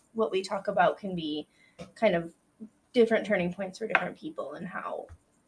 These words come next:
our, we came to faith as a collective whole, but it was kind of an individual journey until we all really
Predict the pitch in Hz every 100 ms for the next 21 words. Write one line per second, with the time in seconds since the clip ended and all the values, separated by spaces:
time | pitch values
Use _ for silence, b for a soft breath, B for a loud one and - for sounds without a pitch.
0 | _ - 175 151 - _ _ 196 208 190
1 | - 220 220 247 277 285 285 294 294 294
2 | 285 285 277 294 285 302 269 214 - -
3 | b b - 208 196 226 214 202 180 214
4 | 208 190 190 196 175 170 170 170 151 123
5 | - - - 110 107 - - - - -